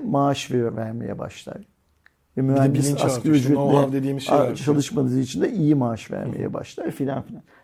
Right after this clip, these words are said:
Speaker 1: Yani ülkenin ekonomi-, ülkelerin ekonomileri böyle böyle büyüyor.
Speaker 2: E, eğitim de
Speaker 1: Amerika,
Speaker 2: artıyor.
Speaker 1: Amerika
Speaker 2: Bu sefer savaş uçağı üretmiş ya da işte Blokon savaş uçağı üretmiş mühendisler
Speaker 1: <laughs> Amerika
Speaker 2: sayımız
Speaker 1: niçin
Speaker 2: artıyor.
Speaker 1: büyük ülke, büyük ekonomi? Aydoğan'ın söylediği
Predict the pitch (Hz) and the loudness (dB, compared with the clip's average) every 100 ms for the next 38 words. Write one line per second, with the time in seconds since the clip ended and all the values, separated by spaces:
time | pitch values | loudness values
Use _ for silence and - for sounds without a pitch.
0 | _ 151 151 160 147 - 180 175 156 156 | _ 0 2 2 2 0 0 0 0 0
1 | 147 143 156 131 151 185 - 143 160 160 | 0 0 0 0 0 -2 -2 0 2 2
2 | 170 185 240 - - _ - 127 180 202 | 4 4 4 0 -12 _ 2 8 10 10
3 | 165 139 131 127 120 113 - 160 117 117 | 10 10 8 8 4 2 -4 -2 2 2
4 | 113 - - 139 139 156 185 202 156 117 | 0 -6 -6 2 6 8 8 8 8 4
5 | - 123 - - _ - 98 180 160 185 | 2 -2 -6 -14 _ -8 -6 0 4 6
6 | 202 202 147 - 185 196 190 - 196 185 | 8 8 8 6 2 2 -2 0 2 4
7 | 175 175 175 180 - 165 185 180 - 160 | 2 2 0 -4 -2 0 0 -2 -6 -4
8 | 139 147 156 185 180 175 165 160 - 170 | 0 2 2 2 -2 0 -2 -4 -4 -2
9 | 165 165 180 - 165 160 160 - 175 175 | 0 -2 -6 -4 -2 0 -2 -4 -4 -4
10 | - - 156 185 214 160 196 196 226 - | -6 -4 0 4 6 8 6 6 4 2
11 | 202 165 160 160 156 139 - 139 127 156 | 2 4 4 4 4 2 2 2 4 4
12 | 160 156 123 123 175 339 302 _ _ - | 4 2 2 0 0 -4 -8 _ _ 0
13 | 147 156 160 165 160 180 | 2 4 4 2 0 0